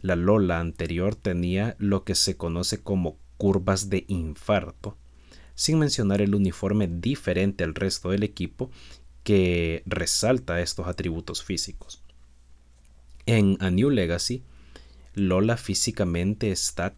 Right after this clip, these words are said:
correctamente proporcionada de pecho y caderas en relación a Bugs Bunny. Se ven físicamente similares, lo cual está más que perfecto, o sea, al final ambos son conejos.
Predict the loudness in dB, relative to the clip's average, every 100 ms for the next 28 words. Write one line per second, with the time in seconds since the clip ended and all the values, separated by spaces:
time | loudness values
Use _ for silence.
0 | -4 -4 0 -2 -2 -4 -2 0 -2 -4
1 | -6 -8 -4 -6 -4 -4 -2 -2 0 -2
2 | -2 -2 -2 -6 -2 -2 0 -2 -4 -2
3 | -2 0 0 0 -2 -2 -2 -2 -4 -4
4 | -2 0 -2 -6 -14 -20 -20 -20 -20 -20
5 | -10 -2 2 4 2 2 2 2 0 -2
6 | -2 -2 -2 -2 -2 0 0 0 -4 -8
7 | -10 -20 -20 -20 -6 -2 0 0 0 0
8 | -2 -4 -2 -2 -2 -6 -6 -4 -2 0
9 | -2 -4 -4 -4 -6 -6 -4 -4 -6 -6
10 | -2 -2 -4 -8 -20 -20 -4 -4 0 -2
11 | 2 0 0 -4 0 -2 -2 -8 -6 -6
12 | -6 -12 -14